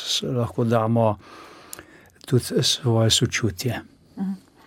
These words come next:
Speaker 2: Kako lahko prepoznam, ali nosim masko? Kako lahko prodrem do svoje iskrenosti? Da sem čim bolj to, kar sem.
Speaker 1: Tukaj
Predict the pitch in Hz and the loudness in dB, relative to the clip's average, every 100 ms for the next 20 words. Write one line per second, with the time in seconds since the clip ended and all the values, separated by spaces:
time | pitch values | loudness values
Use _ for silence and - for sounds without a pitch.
0 | - - - - - - - _ _ _ | -20 -18 -16 -14 -12 -14 -16 _ _ _
1 | _ _ _ _ _ - - 180 - 254 | _ _ _ _ _ -8 0 0 4 4
2 | 311 214 - - 214 233 240 - _ _ | 6 4 -2 0 4 6 6 2 _ _
3 | _ _ _ _ _ _ _ 185 170 170 | _ _ _ _ _ _ _ -2 -2 -2
4 | 151 160 165 208 214 170 170 165 170 180 | -2 0 2 2 0 0 0 0 0 0
5 | - 143 139 135 131 - 208 277 - - | 0 2 2 2 0 -2 -2 -2 -2 -4
6 | - 233 233 190 - 190 - 156 160 196 | 0 2 2 0 -2 -2 0 0 2 2
7 | 190 165 151 143 165 170 - - 147 139 | 2 0 0 0 0 0 0 0 0 0
8 | 147 - 135 120 - _ _ _ 156 165 | 0 -4 -4 -8 -12 _ _ _ -2 0
9 | - 170 147 - 247 226 208 196 - _ | 0 0 2 4 6 4 2 0 -2 _
10 | _ - 185 160 - 135 120 - _ _ | _ -2 -2 -2 0 0 -2 -6 _ _
11 | _ - - - - - _ - 170 165 | _ -20 -20 -20 -20 -20 _ -4 2 4
12 | 135 | 2